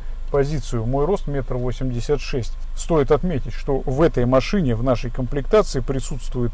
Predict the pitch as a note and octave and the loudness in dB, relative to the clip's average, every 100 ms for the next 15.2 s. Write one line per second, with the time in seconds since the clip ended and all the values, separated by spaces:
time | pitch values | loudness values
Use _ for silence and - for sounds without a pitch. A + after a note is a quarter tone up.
0 | - D3 B2 A#2+ - C3 B2+ A#2+ A#2 B2+ | 2 4 4 2 -2 -2 0 0 0 0
1 | F#3+ A3 D#3+ C#3+ C#3+ C3+ C#3 C3 - C#3 | -2 -2 -2 0 -2 0 0 0 -2 0
2 | C#3 C3+ D3 C#3 B2+ - E3+ G#3 - B2 | 2 0 -2 -2 -2 -2 -4 -4 -4 0
3 | A#2+ B2 - E3+ B2 B2+ C#3 D3+ - - | 0 0 0 -2 0 0 -2 -4 -4 -4
4 | B2+ B2+ B2+ C#3 D3+ E3+ B2+ G#2 - - | -2 -2 -2 0 2 2 2 0 -4 -6
5 | - - F3 C#3+ - A#2+ C#3+ A#2+ A#2+ - | -6 -2 -2 -2 -2 -2 -2 0 0 0
6 | - - A#2+ C#3+ B2+ - C#3 C#3+ C3+ A#2 | -4 -4 -4 -2 -4 2 2 2 2 0
7 | A#2 - D3 D3 F#3+ - - A2+ A2+ C#3+ | -2 -2 -4 -2 -4 -4 -4 -4 -4 -4
8 | E3+ - - C3 B2+ C3 F3+ B2+ A#2 C3 | -4 -4 -4 -2 -2 -2 -2 -2 -2 -2
9 | A#2 C3 A#2+ D3 D#3 C3 B2 A#2+ - A#2 | -2 -2 -2 -2 0 0 0 -2 -4 -4
10 | D3 C3 C#3 A#2 A2 - - - - C3 | -4 -2 0 0 -2 -6 -6 -6 -2 -2
11 | C#3 B2+ D#3 B2 B2+ A2+ C3 - G3+ - | 0 -2 -2 -4 -4 0 0 0 -2 -2
12 | C#3 C#3 B2 B2 B2 C3+ C#3+ C#3+ - - | -2 -2 -2 -2 -2 -2 0 0 -2 -4
13 | - B2+ - - C3 C#3+ G3 B2+ A2 D#3 | 0 0 0 -2 0 2 0 0 0 2
14 | D#3+ - D3+ - - - - C3+ B2+ B2 | 2 0 -4 -4 -6 -6 -4 0 2 2
15 | D3+ C#3 | 0 -2